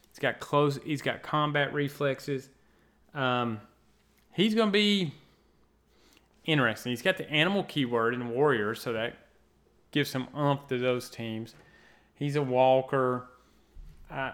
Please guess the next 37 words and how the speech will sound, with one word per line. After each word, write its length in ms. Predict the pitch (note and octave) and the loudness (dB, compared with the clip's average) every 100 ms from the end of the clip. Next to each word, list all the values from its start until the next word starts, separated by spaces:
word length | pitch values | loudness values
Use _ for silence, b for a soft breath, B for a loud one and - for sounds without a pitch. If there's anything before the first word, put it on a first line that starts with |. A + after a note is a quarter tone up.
| - | -8
I 120 | C#3 | -8
see 280 | C#3 - A#3 | -6 0 2
that 160 | B3 C3+ | 2 -2
he, 180 | C#3+ - | -8 -10
somebody's 460 | - E3+ F#3 F#3 | -2 2 2 2
gonna 140 | F3 D#3 | 2 0
try 180 | E3+ | 0
to 60 | D3+ | 0
use 280 | C#3 D#3 F3+ | 0 -2 -2
him 120 | F#3+ | -6
because 400 | - C#3+ C#3 C3+ | -6 -4 -2 0
of 20 | |
those 180 | B2+ A#2 | -2 -4
pogs. 540 | - G#2+ F#2+ - - - _ b b b b - | -4 -4 -4 -10 -20 -20 _ b b b b -2
But 100 | B2+ | 0
at 100 | B2+ | 2
ninety 300 | C3+ E3+ F#3+ | 2 2 2
points, 360 | F3 E3 D3+ | 0 0 2
he 80 | C#3 | 0
might 280 | B2 A#2 C#3 | -2 0 -2
be 80 | D3+ | -4
cost 320 | C#3+ D3 C#3 | 0 0 0
prohibitive, 680 | C#3 A#2+ B2 A2+ A2 G#2+ - b b b b - | -2 0 -2 0 -2 -2 -8 b b b b -4
but 100 | C#3 | 0
he 120 | D3+ | 0
could 140 | D#3 D3 | 0 0
go 100 | D3+ | 2
on 100 | C#3+ | 0
some 160 | C#3 | 0
Undying 480 | C3 B2 A2 G#2 F#2+ | -2 0 0 -2 -8
Tech. 380 | G2 G2+ - - _ _ _ _ - - | -10 -12 -14 -20 _ _ _ _ -20 -8
A 120 | A#2+ | -6
Ha 440 | A#2+ - - D3 C3+ | -4 -2 4 4 6
Ha, 300 | D3 C#3+ C3 | 4 4 4
Joker, 480 | B2 B2+ C3 C3 | 2 0 2 0
and 180 | A#2+ G#2+ | 0 0
Dare, 220 | G#2 A2 | 0 -2